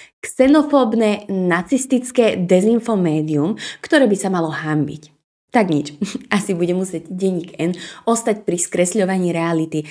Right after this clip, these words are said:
ak nechce prísť o svojich verných, ktorí o realitu nestoja. Rovnaký náklad od vlastných dostal europoslanec Hojsík,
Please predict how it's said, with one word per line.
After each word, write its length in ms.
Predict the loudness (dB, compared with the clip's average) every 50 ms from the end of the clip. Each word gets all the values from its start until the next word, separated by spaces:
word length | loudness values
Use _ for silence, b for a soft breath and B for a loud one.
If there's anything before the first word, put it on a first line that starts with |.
| B B B B
ak 160 | -2 0 2
nechce 400 | 2 2 0 0 0 -2 -4 0
prísť 320 | 0 0 0 0 -2 -6
o 80 | -10 -10
svojich 400 | -8 -6 -6 -6 -4 -6 -4 -4
verných, 480 | -2 -2 0 0 0 0 -2 -4 -8
ktorí 320 | -12 -4 0 0 2 2 0
o 80 | 0
realitu 480 | 0 0 0 0 0 -2 -2 -2 -6 -10
nestoja. 560 | -10 -10 -10 -10 -10 -12 -12 -12 -12 -16 -20 _ _ _ _ _ _ B B B B B B
Rovnaký 420 | B 2 4 6 6 4 4 4 4 4
náklad 340 | 4 2 2 2 0 0 2 0
od 160 | 0 0 2
vlastných 480 | 2 2 2 2 0 -2 0 0 0 0
dostal 480 | 2 0 0 -2 0 -2 0 0 0 0
europoslanec 800 | 0 0 2 0 -2 -2 -2 -6 -4 -4 -2 -2 -2 -2 -4 -2
Hojsík, 560 | 2 2 2 2 2 -2 -4 -4 -4 -6